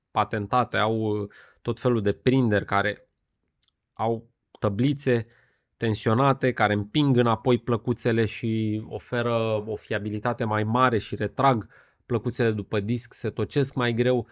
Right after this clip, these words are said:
dar toate astea trebuie atent verificate la montaj și înlocuite dacă este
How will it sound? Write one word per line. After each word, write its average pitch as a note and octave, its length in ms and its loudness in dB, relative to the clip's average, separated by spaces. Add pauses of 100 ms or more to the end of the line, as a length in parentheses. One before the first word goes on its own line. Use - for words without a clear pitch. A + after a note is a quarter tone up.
(160)
dar A2+ 220 -2
toate C3+ 300 -2
astea C3 240 -2
trebuie B2 340 -2 (240)
atent C3+ 380 0
verificate A#2 640 0
la G#2+ 120 2
montaj G#2 720 0 (800)
și - 160 -2
înlocuite C3 520 6
dacă B2 280 4
este A#2+ 420 0